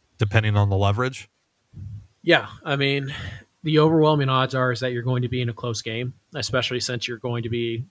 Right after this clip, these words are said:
Speaker 2: clearly the, the least talented team in the playoffs. So, uh,
Speaker 1: Mm-hmm.
Speaker 2: it's, you know, it's, it's Logan as far as he can get me, and then it's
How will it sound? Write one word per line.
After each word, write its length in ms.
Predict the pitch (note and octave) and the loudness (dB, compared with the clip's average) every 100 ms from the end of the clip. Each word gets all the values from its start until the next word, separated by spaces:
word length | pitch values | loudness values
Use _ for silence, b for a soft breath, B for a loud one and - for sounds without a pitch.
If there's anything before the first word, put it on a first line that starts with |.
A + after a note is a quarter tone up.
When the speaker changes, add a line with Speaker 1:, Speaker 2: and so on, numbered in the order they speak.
| _ | _
Speaker 2:
clearly 400 | - C#3+ B2 A#2 | -2 0 0 -4
the, 260 | A#2 A2+ G#2+ | -6 -8 -6
the 80 | B2+ | -6
least 340 | B2 B2 - | -6 -6 -4
talented 420 | B2+ A#2+ A2+ A#2+ - | -2 -2 -4 -10 -10
team 240 | B2+ A2 | -8 -8
in 60 | G#2+ | -8
the 80 | |
playoffs. 420 | G#2 A#2 G2+ G#2 G#2+ | -8 -6 -6 -8 -10
So, 300 | - G#2+ G#2+ _ b b b b - | -10 -10 -12 _ b b b b -10
uh, 280 | C3 A#2+ A#2 | -4 4 6
Speaker 1:
Mm-hmm. 160 | G2+ F#2+ | 6 4
Speaker 2:
it's, 320 | A#2+ - _ - | 0 -10 _ -6
you 80 | B2+ | -4
know, 140 | A#2+ | -2
it's, 400 | A#2+ - - - _ - | -4 -8 -18 -20 _ -10
it's 580 | C3 G#2+ - - - - _ - _ _ | -10 -8 -8 -8 -10 -14 _ -20 _ _
Logan 480 | D#3 C3 C#3 C#3 C#3 | -8 0 0 2 0
as 120 | C3 | 0
far 200 | - C3+ | 0 2
as 120 | C3 C3 | 2 0
he 60 | |
can 120 | C3 A#2+ | -4 -2
get 240 | C3 C#3 | -4 -4
me, 180 | D3+ D#3+ | -4 -4
and 120 | B2+ | -4
then 140 | B2+ B2+ | -4 -4
it's 320 | A#2+ - | -4 -6